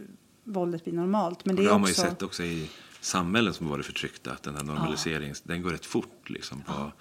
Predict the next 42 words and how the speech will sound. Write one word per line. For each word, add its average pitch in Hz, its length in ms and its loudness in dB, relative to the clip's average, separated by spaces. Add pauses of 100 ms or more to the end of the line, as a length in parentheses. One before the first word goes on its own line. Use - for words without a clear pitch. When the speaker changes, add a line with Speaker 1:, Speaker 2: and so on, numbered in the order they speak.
(640)
Speaker 2:
ja, 67 240 -6 (240)
hur 78 200 -4
mycket 80 280 -8
förtryck 82 280 -4
som 80 160 -4
medborgare 82 560 -4
man 69 180 -10
kan 71 160 -10
vara 67 340 -10 (160)
i - 160 -6
ett - 200 -12
förtryckt - 320 -8
land. 90 420 -8
Liksom. - 240 -12
Att, 196 60 -6
att - 160 -6 (240)
Speaker 1:
Precis. 65 320 -8
Speaker 2:
det - 60 -12
blir 73 100 -6
normalitet 67 680 -8
väldigt - 200 -16
snabbt. - 420 -16 (280)
Speaker 1:
Ja, 247 460 0 (280)
och 240 60 0
då, 240 240 2
då 233 340 -2 (200)
blir 240 260 -2
man 240 180 2
ju 208 80 0
som 190 220 -2
granne 175 440 0 (220)
Speaker 2:
Ja. 202 100 0
Speaker 1:
eller 196 120 4
kollega 233 640 -4 (200)
eller 214 260 0
vän 185 400 -8 (340)
om 208 180 4
man 196 180 4
anar 185 540 2 (200)
att - 180 -12
någonting 175 400 0
inte 156 260 -2